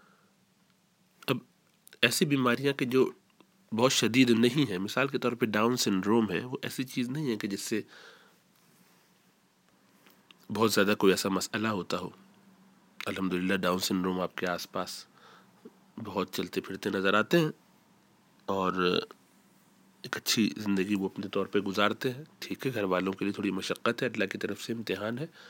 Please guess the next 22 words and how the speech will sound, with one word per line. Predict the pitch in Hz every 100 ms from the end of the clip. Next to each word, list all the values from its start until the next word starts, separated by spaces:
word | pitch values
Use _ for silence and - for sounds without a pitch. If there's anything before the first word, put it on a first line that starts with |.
| - - - - _ -
لیکن | 98 98 - - _
اس | 117 110
بنیاد | 101 101 101 -
پر |
کسی | 107 101 -
کو | 101 123 180 _ _ _ _ - - _ - _ _ -
مارنے | 98 104 113
کی | 110
اجازت | 98 92 95
نہیں | 92 90 107
دی | 95
جا | 92
سکتی۔ | 85 - - 104 _ _ _ _
اللہ | - 104
سبحانہ | - 98 - 101
و | 95
تعالیٰ | 92 95
فرماتے | 117 101 98 98
ہیں، | 117
"وَلَا | 120
تَقْتُلُوا | 113 - - 98 98 95 107
أَوْلَادَكُمْ | 95 92 95 101 - 120